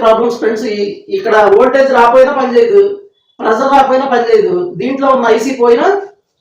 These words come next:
ప్రెజర్, ప్రెజర్ సెన్సార్ అనేది వర్క్ అవ్వదు అనమాట.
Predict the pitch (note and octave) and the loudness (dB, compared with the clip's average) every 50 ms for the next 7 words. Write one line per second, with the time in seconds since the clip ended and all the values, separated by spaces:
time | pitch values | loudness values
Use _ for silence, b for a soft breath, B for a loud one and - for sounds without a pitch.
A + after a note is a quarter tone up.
0 | _ - G3+ G#3 A#3+ B3+ - - - - - G3 G3+ A3 A#3+ A#3 C4+ C4 A#3+ A#3+ | _ -2 -2 0 0 0 -2 -4 -10 -10 -4 -2 0 0 0 0 0 -2 0 0
1 | A#3+ A#3+ A#3+ A#3 A3+ A3+ A3+ B3 E4+ F#4+ G4 - - - _ - F#3+ G#3+ A3+ - | 0 0 0 0 0 0 -2 -2 -2 -4 -4 -6 -8 -20 _ -4 -2 0 0 0
2 | C4 B3+ A3+ G3 F#3 E3+ E3 D#3+ D3+ C#3+ | 0 0 0 0 0 -2 -2 -4 -4 -6